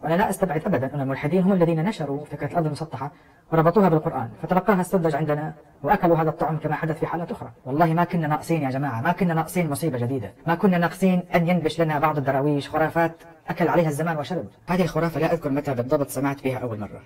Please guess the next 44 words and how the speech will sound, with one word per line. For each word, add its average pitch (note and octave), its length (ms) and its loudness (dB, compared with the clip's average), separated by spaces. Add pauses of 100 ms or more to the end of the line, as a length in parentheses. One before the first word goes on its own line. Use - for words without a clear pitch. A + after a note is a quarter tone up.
(180)
لكن C3+ 300 -4
لم F#3 160 0
أتخيل D#3 460 -2
في B2 140 -8
حياتي A#2+ 440 -6
ولا D3+ 200 -2
في - 180 -6
أحلك C#3+ 320 -8
الكوابيس C#3 640 -4
أنها E3+ 200 2
ستخرج D#3+ 420 -4
من B2+ 80 0
نطاق C3+ 280 -2
التهريج C3+ 480 -4
إلى C#3+ 140 -2
نطاق D3 300 -4
النقاش C3 300 -4
العلمي. A#2+ 300 -6 (160)
لكن E3 300 2
حسب E3 260 -2
ما D3 100 0
رأيت D#3 320 -2 (140)
ما D#3 180 0
في D3+ 240 -4
أي C#3+ 100 2
واحد C3 420 -2
منهم B2 340 0
يمكن B2+ 260 -2
أن A#2 140 -4
أسميه A#2 380 -2
مثقف، - 360 -8 (240)
فضلًا E3 420 4
عن D3+ 120 2
أن C#3 180 0
يكون C3+ 300 0
عالمًا A#2+ 440 0
في B2 200 -6
أي C3 100 -2
مجال G2 260 -8 (560)
أو C#3+ 60 2
حتى F3 280 0
متخصصًا D3+ 500 -2
على A#2+ 200 -2
الأقل. - 220 -6